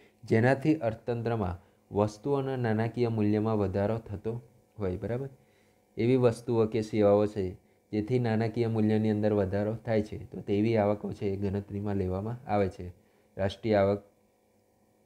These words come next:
જે આપણા દેશના અર્થતંત્રની વસ્તુ અને સેવાઓ, એનો જે ઉત્પાદનનો પ્રવાહ વહે છે, બરાબર? તેમાં જે અમુક એવી વસ્તુ અને સેવાઓ છે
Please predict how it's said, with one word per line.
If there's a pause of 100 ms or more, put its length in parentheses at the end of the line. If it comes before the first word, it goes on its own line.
(120)
જે
આપણા
દેશના
અર્થતંત્રની
વસ્તુ
અને
સેવાઓ,
એનો
જે
ઉત્પાદનનો
પ્રવાહ
વહે
છે,
બરાબર? (640)
તેમાં
જે
અમુક (840)
એવી
વસ્તુ
અને
સેવાઓ
છે